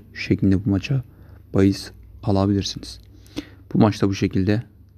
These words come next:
Daha hani ben de güzellik yapayım arkadaşlar. Güzelliğin en güzelliğini yaptım. Yola devam, kazanmaya devam arkadaşlar. Ee, Wang Zal Jinmen maçı. Bu da canlı arkadaşlar. Şimdi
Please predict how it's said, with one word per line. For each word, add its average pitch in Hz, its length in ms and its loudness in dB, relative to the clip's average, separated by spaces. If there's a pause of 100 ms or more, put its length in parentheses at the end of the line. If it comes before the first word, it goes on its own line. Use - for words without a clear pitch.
(140)
Daha 107 100 0
hani 92 220 0
ben 98 220 2
de 104 80 2
güzellik 98 400 0
yapayım 90 220 -2
arkadaşlar. 95 400 -4
Güzelliğin 101 440 2
en 104 100 2
güzelliğini 98 520 0
yaptım. 101 360 -4 (840)
Yola 104 300 4
devam, 101 360 0 (300)
kazanmaya 98 600 -2
devam 98 280 2
arkadaşlar. 98 640 -4 (760)
Ee, 95 1040 2
Wang 107 580 2
Zal 107 340 2 (180)
Jinmen 101 500 0
maçı. 98 380 -2 (840)
Bu 110 60 -4
da 107 120 6
canlı 101 380 0
arkadaşlar. 98 540 -4
Şimdi 95 360 -4